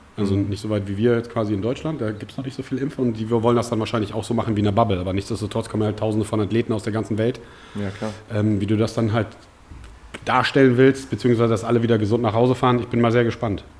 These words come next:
Speaker 1: Ich bin mal sehr gespannt. Aber müsst ihr mal gucken. Ähm,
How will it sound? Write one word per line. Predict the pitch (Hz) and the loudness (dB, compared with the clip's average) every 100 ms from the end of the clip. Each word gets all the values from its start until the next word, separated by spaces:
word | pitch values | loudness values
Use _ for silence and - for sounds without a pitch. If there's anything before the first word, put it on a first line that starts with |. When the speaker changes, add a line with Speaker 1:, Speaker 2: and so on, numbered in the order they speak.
| - - - - - - - | -20 -20 -20 -20 -20 -20 -12
Speaker 1:
Ich | |
bin | 127 | -6
mal | 113 | -4
sehr | 107 110 | -2 -2
gespannt. | 101 113 92 101 | -2 -4 -4 -2
Aber | 113 | 2
müsst | 131 131 | 4 4
ihr | |
mal | 131 | 2
gucken. | - 160 165 165 - - - - - | 2 0 0 -2 -14 -20 -20 -20 -8
Ähm, | 117 120 120 120 | 0 2 4 2